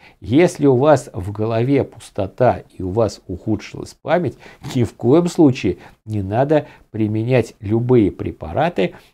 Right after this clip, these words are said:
которые содержат ионы магния, потому что, судя по действию этих самых ионов магния, будет вам от этого только хуже. Поверьте мне,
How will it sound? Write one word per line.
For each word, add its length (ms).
которые 420
содержат 680
ионы 320
магния, 440
потому 360
что, 200
судя 460
по 360
действию 720
этих 360
самых 500
ионов 520
магния, 540
будет 480
вам 280
от 180
этого 380
только 420
хуже. 420
Поверьте 480
мне, 280